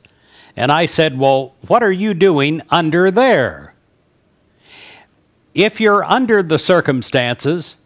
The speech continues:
you need to get on top of the circumstances. And how do you do that?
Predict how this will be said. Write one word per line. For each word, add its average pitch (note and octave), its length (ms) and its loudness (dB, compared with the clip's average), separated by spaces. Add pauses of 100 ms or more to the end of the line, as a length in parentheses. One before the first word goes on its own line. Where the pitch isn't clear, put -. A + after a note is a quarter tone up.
(140)
you C3+ 220 -4
need G3 320 -2
to D#3+ 80 0
get D#3+ 240 0
on D3 300 -2
top - 440 -2
of C#3+ 160 -2
the B2+ 100 -2
circumstances. B2 1200 -4 (360)
And C3+ 180 -2
how D#3+ 180 2
do F#3 80 -6
you F#3 220 0
do G#3+ 260 0
that? C3+ 420 -2